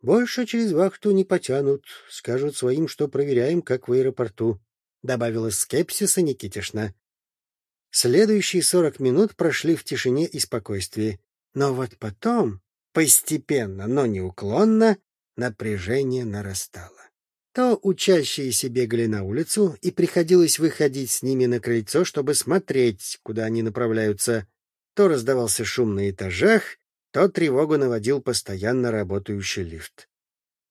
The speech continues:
«Пойду-ка я обойду периметр», сказал я. Степан Сергеевич было встал, чтобы пойти со мной, но посмотрел на женщин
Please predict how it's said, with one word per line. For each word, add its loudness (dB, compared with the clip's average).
«Пойду-ка 0
я 2
обойду -2
периметр», -4
сказал -2
я. -2
Степан -2
Сергеевич 0
было -2
встал, -4
чтобы -6
пойти -4
со 0
мной, 4
но 4
посмотрел 0
на 2
женщин -2